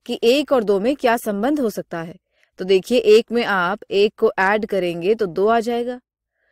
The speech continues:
अब दूसरे पद में देखिए, दो के बाद यहाँ पर तीन लिखा गया है, आप दो में एक को ऐड करेंगे तो आपको तीन मिल जाएगा। इसी तरीके से तीन में आप एक को ऐड करेंगे तो चार मिल जाएगा,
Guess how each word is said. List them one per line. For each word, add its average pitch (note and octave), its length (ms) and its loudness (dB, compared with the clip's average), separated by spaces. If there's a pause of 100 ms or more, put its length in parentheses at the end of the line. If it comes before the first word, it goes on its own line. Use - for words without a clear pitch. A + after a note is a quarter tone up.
(260)
अब C4 180 -2
दूसरे C4+ 280 -2
पद A3 220 -2
में G3 120 -6
देखिए, E3+ 380 -8 (320)
दो G3+ 280 6
के D#4 120 0
बाद C4+ 260 2
यहाँ B3+ 220 2
पर D4 180 0
तीन D4+ 300 0
लिखा G#3+ 280 -2
गया F3 200 -2
है, E3 180 -14 (500)
आप F#3+ 160 0
दो F3+ 280 4
में B3+ 140 2
एक G#3+ 400 2
को A#3 160 2
ऐड F#3+ 260 0
करेंगे F3+ 480 -2
तो A#3+ 120 -4
आपको F3 280 -4
तीन A#3+ 260 -2
मिल C4 180 2
जाएगा। B3+ 380 -6 (600)
इसी B3 120 -6
तरीके C4 400 2
से C#4 160 -4 (120)
तीन C4+ 200 0
में D4 140 2
आप C#4+ 160 -2
एक B3+ 220 0
को C4 140 2
ऐड B3 160 0
करेंगे A#3 400 0
तो E3+ 120 -4
चार A3 320 -2
मिल B3 180 0
जाएगा, A3+ 460 -4